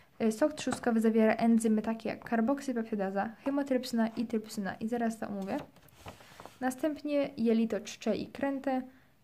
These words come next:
Y, te związki dzięki enzymom zawartym w soku jelitowym są rozkładane na aminokwasy, czyli takie podstawowe, mm, jednostki budulcowe białek. W soku jelitowym jest aminopeptydaza i dipeptydaza, a aminokwasy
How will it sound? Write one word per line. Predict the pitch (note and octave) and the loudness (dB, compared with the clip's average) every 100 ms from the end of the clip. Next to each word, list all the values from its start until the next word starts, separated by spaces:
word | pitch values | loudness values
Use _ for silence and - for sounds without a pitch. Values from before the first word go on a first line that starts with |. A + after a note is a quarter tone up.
| _ | _
Y, | A3+ G#3+ G#3+ - | 0 0 0 2
te | B3+ | 2
związki | A3 A#3 A#3+ - - A#3+ A#3 - | 4 2 0 -4 -4 -4 -4 -6
dzięki | A3+ A3 G#3+ A3 G3+ - | -2 0 0 0 -2 -4
enzymom | - A3 A3 A3 | 0 2 4 2
zawartym | A3 G#3 G#3+ G#3+ G#3 | 2 2 2 2 -4
w | |
soku | - A3 A3+ | -4 -2 0
jelitowym | G3+ G3 G3+ A#3+ B3 B3 - - - _ | 0 -2 -2 -2 -2 -4 -8 -20 -20 _
są | - C4 | -2 0
rozkładane | B3+ B3+ G#3+ G#3 | 0 0 0 0
na | G3+ | -2
aminokwasy, | - A#3+ A#3+ A#3 - A#3 A#3 | 0 0 -2 -2 -2 -2 -2
czyli | A3+ G3+ | -2 -2
takie | G#3+ A3 | -2 -4
podstawowe, | A3 A3 - A3 G#3+ G#3 G3+ - - | -6 -4 0 0 2 2 0 -4 -8
mm, | G#3+ G#3 | -2 0
jednostki | G#3+ G#3+ G#3+ A3 | 0 -2 -4 -2
budulcowe | G#3+ G#3 G#3 G#3+ G3+ | 0 0 -2 -4 -2
białek. | A3 C4 E4+ E4+ _ _ - - - _ _ | 0 0 0 -6 _ _ -20 -20 -20 _ _
W | - | -6
soku | B3+ B3+ | -4 0
jelitowym | A#3+ A3+ A#3 A3+ | 2 2 2 2
jest | A3+ - | 2 2
aminopeptydaza | A3+ A#3 G#3+ A3 G#3+ - A#3 A#3+ | 2 4 2 2 -4 -4 -2 0
i | A#3 A3+ | 0 0
dipeptydaza, | G#3+ G#3+ A3 G#3+ A3+ B3 E4+ E4+ - - _ _ _ _ _ - - | -2 -4 -6 -4 -2 -2 -4 -4 -16 -20 _ _ _ _ _ -10 0
a | |
aminokwasy | E4 D4+ C#4 C4 - C4+ C4+ C4 | 0 2 2 0 2 4 4 4